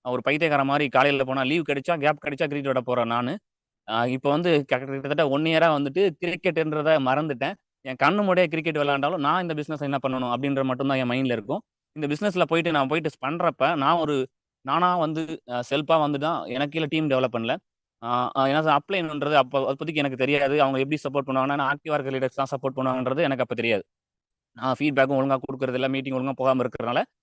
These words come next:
எனக்கு சப்போர்ட்ன்றது ரொம்ப லோவா தான் கிடைச்சது. அப்ப தெரியாது எனக்கு, இதுதான் உண்மை. நிதர்சனம் உண்மை. எவ்வளவுதான் படிச்சாலும் இந்த பிசினஸ்க்கு வந்து எல்லாருமே ஜீரோ தான். எல்லாரும் நினைக்கலாம், அவங்க படிச்சிருக்காங்க, இவங்க படிக்கல அப்படிலாம் கிடையாது. இந்த பிசினஸ் யார் புரிஞ்சுக்கிறாங்களோ அவங்க தான் ஹீரோ.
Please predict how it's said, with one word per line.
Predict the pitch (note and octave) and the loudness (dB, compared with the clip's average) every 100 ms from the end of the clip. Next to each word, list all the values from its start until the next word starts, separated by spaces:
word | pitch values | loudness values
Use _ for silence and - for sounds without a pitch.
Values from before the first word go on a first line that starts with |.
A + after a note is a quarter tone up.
| _ _ _ | _ _ _
எனக்கு | C#3+ D#3 | -8 -4
சப்போர்ட்ன்றது | D3 D3+ F#3+ E3+ D#3+ D3 F#3 | 0 2 2 0 0 0 0
ரொம்ப | D3+ E3 | 2 4
லோவா | D3 D3 | 4 4
தான் | C#3 | 2
கிடைச்சது. | B2 A#2 B2+ E3+ | -2 -4 -2 -2
அப்ப | D3 C3+ | -2 -4
தெரியாது | - F3 C4 F3 | -2 2 4 4
எனக்கு, | A#2 G#2 | 0 -2
இதுதான் | A#2 D3+ | -2 -2
உண்மை. | C#3 D3+ - _ | 0 -2 -6 _
நிதர்சனம் | A#2+ C3+ C#3 | -8 -6 -4
உண்மை. | C3 A#2+ | -2 0
எவ்வளவுதான் | A#2+ C#3+ D3 | 2 2 2
படிச்சாலும் | C3 C#3 C3 C3 E3+ - _ _ | 2 0 2 0 0 -8 _ _
இந்த | D3 D#3+ | -4 -4
பிசினஸ்க்கு | D#3 F#3 E3+ D#3 | -2 -4 -2 0
வந்து | D3+ | 2
எல்லாருமே | C#3+ D3 D3+ C#3 | 4 4 2 0
ஜீரோ | C3 B2 | 2 0
தான். | A#2 - _ _ _ _ _ _ | -2 -8 _ _ _ _ _ _
எல்லாரும் | B2 C3 F3 F#3 | -4 4 4 4
நினைக்கலாம், | D#3 D3+ D3+ C#3+ | 0 0 -2 0
அவங்க | C3 C3 | -2 0
படிச்சிருக்காங்க, | C3 C3+ D3 C3+ C3 | 0 0 -4 -2 0
இவங்க | C3+ C3 | 2 2
படிக்கல | B2 C#3+ C#3+ C3+ | 0 0 4 4
அப்படிலாம் | B2 C#3+ E3 | 4 0 -2
கிடையாது. | A2+ F#2+ - | -4 -6 -12
இந்த | A#2 | -8
பிசினஸ் | A#2+ C3 D#3+ B2 | -6 -2 -2 0
யார் | A#2+ D#3 | 2 2
புரிஞ்சுக்கிறாங்களோ | C3+ C#3+ D#3+ B2 A2+ A2 A#2+ | 0 -2 -2 0 0 0 -2
அவங்க | C3 C3 | -2 0
தான் | C3+ A#2+ | -2 -2
ஹீரோ. | G#2 | -6